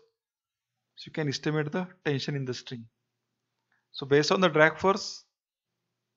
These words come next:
Fx, one can estimate the tension in the string. So it comes to one point five six three Newton.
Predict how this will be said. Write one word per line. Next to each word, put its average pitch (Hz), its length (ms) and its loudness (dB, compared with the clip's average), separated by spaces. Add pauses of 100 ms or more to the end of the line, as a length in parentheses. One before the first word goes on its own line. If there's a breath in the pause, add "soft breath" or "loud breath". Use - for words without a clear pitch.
(540)
Fx, 165 540 -2 (840)
one 139 160 0
can 147 200 2
estimate 135 420 -2
the 185 140 -2 (840)
tension 151 360 2
in 156 80 -2
the 131 80 -2
string. 147 400 -6 (140)
So - 140 -8
it - 140 -8
comes 160 300 4
to 214 240 -4 (800)
one 143 300 4
point 165 280 4
five 139 260 4
six - 280 -6
three 190 320 -4 (1160)
Newton. 123 460 -8